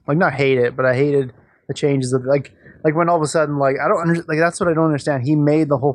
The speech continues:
fucking thing, but then he couldn't put two and two together, where, like, every ship in, like, the first three, like, the first three, one, two, three,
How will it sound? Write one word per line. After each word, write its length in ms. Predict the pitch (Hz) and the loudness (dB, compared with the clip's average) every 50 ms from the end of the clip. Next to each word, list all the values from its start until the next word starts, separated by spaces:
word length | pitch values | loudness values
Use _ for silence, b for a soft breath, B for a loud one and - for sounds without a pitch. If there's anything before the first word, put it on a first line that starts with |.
| - - | -2 -2
fucking 260 | 156 139 - 151 127 | -2 -2 -2 -4 -4
thing, 280 | - 135 135 147 160 | -2 -2 -2 0 0
but 140 | 143 139 - | -2 -2 -2
then 220 | 135 131 131 127 120 | 0 0 0 -2 -2
he 60 | 127 123 | -6 -6
couldn't 260 | - - 135 127 - | -4 -2 -4 -2 -2
put 180 | - 135 127 | -4 -4 -4
two 140 | - - 135 | -2 0 0
and 80 | 135 127 | 0 0
two 140 | - 131 123 | 0 0 0
together, 440 | 123 120 127 127 123 127 139 139 | 0 0 0 0 0 0 0 0
where, 160 | 123 123 120 117 | 0 2 2 2
like, 380 | 117 117 117 113 113 - - _ _ _ _ _ _ _ _ _ _ _ _ _ _ _ - | 2 2 0 0 -4 -8 -18 _ _ _ _ _ _ _ _ _ _ _ _ _ _ _ -2
every 360 | 156 160 160 156 175 180 180 | 0 0 0 2 0 0 0
ship 420 | 160 - - - 156 160 160 160 - | 0 -4 -4 -2 0 -2 -2 -2 -4
in, 160 | 156 151 143 | -4 -2 0
like, 180 | 139 139 131 127 | 0 0 -2 -4
the 60 | - 127 | -6 -10
first 460 | - - - 147 147 143 - - - | -8 -4 -2 -2 0 -2 -4 -8 -8
three, 320 | - 139 139 143 143 156 156 | -4 -2 -2 0 0 2 2
like, 200 | 143 131 123 - | 0 0 0 -2
the 80 | 123 | -6
first 360 | - - 143 135 127 - - | -4 -2 -2 -2 -2 -2 -4
three, 140 | - 123 113 | -6 -4 -2
one, 220 | 110 110 117 120 117 | -2 0 0 0 0
two, 140 | - 127 120 | -2 -4 -6
three, 440 | - - 127 117 113 110 107 107 | -6 -6 -6 -4 -4 -4 -4 -8